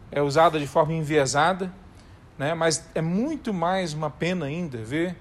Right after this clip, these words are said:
que ainda há preconceito no meio da gente, que ainda há preconceito no meio da igreja. Alguns daqueles que estavam lá são considerados cristãos, inclusive o que morreu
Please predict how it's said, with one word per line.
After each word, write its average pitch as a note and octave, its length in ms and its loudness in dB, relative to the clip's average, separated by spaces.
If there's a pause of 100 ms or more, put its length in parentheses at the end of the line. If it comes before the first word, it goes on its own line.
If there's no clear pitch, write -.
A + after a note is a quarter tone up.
(140)
que - 120 -8
ainda E3+ 400 0
há E3+ 60 0
preconceito D#3 640 -6
no D#3+ 80 -10
meio C#3 180 -8
da D3+ 120 -6
gente, E3+ 420 -8 (720)
que - 80 -8
ainda F#3+ 300 2
há F#3 40 2
preconceito F3 540 -4
no E3 120 -8
meio D#3+ 120 -6
da E3 80 -6
igreja. F3+ 520 6 (520)
Alguns G3+ 380 0
daqueles C4+ 480 4
que - 80 -8
estavam B2+ 420 0
lá F#3+ 280 0 (320)
são D#3 240 -4
considerados F3+ 440 0
cristãos, F#3 480 -2
inclusive F3 460 -4
o G#3 40 -4
que A3+ 100 -8
morreu G3 320 2